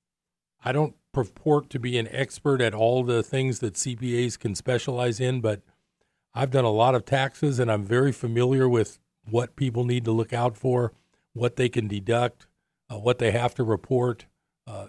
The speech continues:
et cetera, et cetera. So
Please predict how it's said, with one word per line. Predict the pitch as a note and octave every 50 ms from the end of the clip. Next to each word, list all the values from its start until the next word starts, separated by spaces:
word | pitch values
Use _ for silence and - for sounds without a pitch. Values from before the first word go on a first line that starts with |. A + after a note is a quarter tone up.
| -
et | - _
cetera, | - - C3+ B2 - - B2+ A2
et | G2 -
cetera. | - C#3+ C3+ C3 - B2+ A2 G2 F#2 - _ _ _ _ _ _ _ _ _ _ _ _ _ _ _ _ _ _ _
So | - - C#3+ B2 A#2 A2+ G#2+ - -